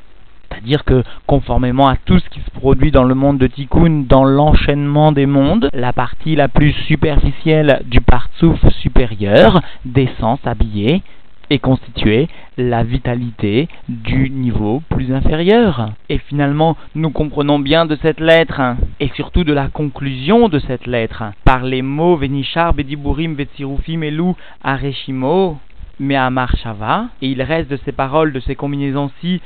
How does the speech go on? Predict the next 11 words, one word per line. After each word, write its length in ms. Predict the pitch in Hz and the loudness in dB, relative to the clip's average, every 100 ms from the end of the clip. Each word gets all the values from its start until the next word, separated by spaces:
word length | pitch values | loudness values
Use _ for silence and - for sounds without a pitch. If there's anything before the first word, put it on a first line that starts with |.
| - - | -14 -14
une 180 | 139 143 | -8 -2
empreinte, 640 | 135 127 - 160 196 185 151 127 - - - | -2 0 0 0 -2 -2 -2 -4 -4 -16 -8
une 180 | 151 151 | -4 -4
trace 420 | 107 165 180 180 - 127 - - | -2 0 2 0 -2 -6 -8 -14
de 120 | 131 | -4
la 140 | 135 127 | -2 4
pensée. 640 | 135 123 - 127 156 254 247 - - | 4 4 -2 -2 0 0 -4 -10 -8
Nous 120 | 143 139 | -4 -4
comprenons 500 | 143 127 139 135 131 | -4 -6 -2 -2 0
donc 260 | 135 131 | -2 0
bien 360 | 127 160 185 | 2 2 0